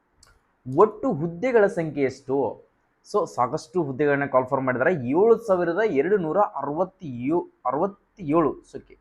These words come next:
ಏಳು ಸಾವಿರದ ಎರಡು ನೂರ ಅರವತ್ತೇಳು ಹುದ್ದೆಗಳನ್ನ ಕಾಲ್ ಫಾರ್ಮ್ ಅನ್ನ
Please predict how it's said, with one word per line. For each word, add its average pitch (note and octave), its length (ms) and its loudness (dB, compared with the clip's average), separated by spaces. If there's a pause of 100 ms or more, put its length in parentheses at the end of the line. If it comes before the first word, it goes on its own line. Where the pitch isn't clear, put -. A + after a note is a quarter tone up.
(460)
ಏಳು D#3 280 2
ಸಾವಿರದ C#3 380 2
ಎರಡು D3+ 420 2
ನೂರ C#3 240 2
ಅರವತ್ತೇಳು D#3+ 1000 0
ಹುದ್ದೆಗಳನ್ನ D3+ 480 -4 (300)
ಕಾಲ್ C#3+ 300 0
ಫಾರ್ಮ್ C#3+ 220 0
ಅನ್ನ E3 100 -8